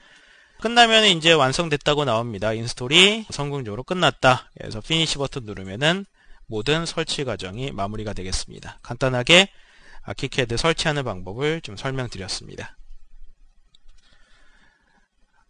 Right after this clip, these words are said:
자, 그럼 다시 여기 홈페이지로 원래 오신 다음에 이제 우리가 따라하면서 좀 사용할 파일을 요 아키캐드에서 제공해주고 있는 거를 가지고 우리가 앞으로 교육을 받게 될 텐데,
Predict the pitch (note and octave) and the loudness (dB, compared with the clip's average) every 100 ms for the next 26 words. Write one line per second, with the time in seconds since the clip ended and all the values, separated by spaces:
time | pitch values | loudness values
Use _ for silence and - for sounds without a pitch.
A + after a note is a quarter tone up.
0 | _ - F3+ F3+ G3+ F3+ E3 - E3+ F3 | _ 2 4 6 4 10 8 8 8 10
1 | G3 F#3+ D3 E3 F#3+ G3+ F#3+ F3+ E3+ E3 | 10 8 4 -2 0 6 6 6 2 2
2 | E3 C3+ B2+ C#3 A#2 A2+ C3+ A#2 G#2+ C3+ | 4 4 4 2 0 -2 -2 -2 0 4
3 | D3 A#2 C3+ D#3 F3+ F#3 E3 C#3+ G#3 E3+ | 4 4 0 8 10 10 8 4 4 8
4 | F3+ E3+ A2 - F3+ G3+ G3+ F#3+ E3+ F3 | 8 6 4 2 6 6 6 0 2 2
5 | D#3+ D3+ D3 F#3 F#3+ F3 B2+ D#3 - - | 2 -2 0 2 2 2 4 2 2 4
6 | F#3 E3 E3+ C#3+ F#2 G#2+ _ _ - - | 4 6 6 4 2 -10 _ _ -20 -18
7 | - C3 A#2+ C3 F#3 - F#3+ E3+ F3 E3+ | -8 2 4 2 -4 4 4 6 2 2
8 | E3 D#3+ D#3 D3 D3 - D#3+ - B2 D3+ | 2 4 8 8 6 4 2 2 0 2
9 | F3+ F3 D#3+ D3+ C#3 B2 A#2 A2 G#2 F#2 | 2 0 -2 -4 -4 -4 -4 -4 -8 -10
10 | G2 C#3 A#2 A2+ B2 A#2 G#2 - A#2 C3 | -10 -8 -8 -2 0 0 -4 -10 -6 -4
11 | C3+ C#3 B2 G#2+ A2+ G2 - G#2+ D#3 C3+ | 0 0 -2 -4 -6 -8 -8 4 6 6